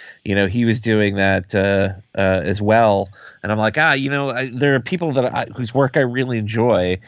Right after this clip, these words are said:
and I haven't seen, you know, all of their work. Why haven't I dipped my toes into other things?" Now, sure, there are things, you know, uh, <sighs> Dark Star itself is sort of a double whammy for me,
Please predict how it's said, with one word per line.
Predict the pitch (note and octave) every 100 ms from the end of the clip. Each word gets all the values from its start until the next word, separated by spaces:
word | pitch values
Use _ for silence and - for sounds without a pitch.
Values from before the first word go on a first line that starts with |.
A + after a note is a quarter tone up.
| - -
and | - G#2
I |
haven't | G2 - B2 A2+ G#2+ G2+ G2+
seen, | - - A#2 G#2 F#2+ G2 F#2+ _ _ _ _
you | G#2
know, | F#2+ F#2
all | G2+ G2+ G2+
of | F#2+
their | F#2 F#2
work. | A#2 F#2+
Why | G2+ G2+ A#2+
haven't | A#2 A#2+ B2 G2+
I | F2 G2 F#2+
dipped | F#2 F#2+ A#2+ A2+ -
my | G2+
toes | G#2+ G2 F#2
into | F#2
other | F#2 F#2+
things?" | F#2 F2+
Now, | B2+
sure, | E3 A3
there | F#3+ D#3
are |
things, | D3 C#3 B2 - - - - -
you | A2
know, | G#2+ G2+ G2 -
uh, | G2+ - - - G2
<sighs> | - - G5 - - - B2+ A#2
Dark | E3 A3 -
Star | - F#3
itself | D3 - - D#3 A2 G2
is | - A2+ G#2+
sort | - A#2+
of | G#2+ G2
a | G#2 G2 G2 F#2+ F#2 _ - _ A2
double | C3+ A#2+ A2
whammy | G#2+ A2 G#2+ F#2+
for | A2
me, | G#2 A2 G2+ F2+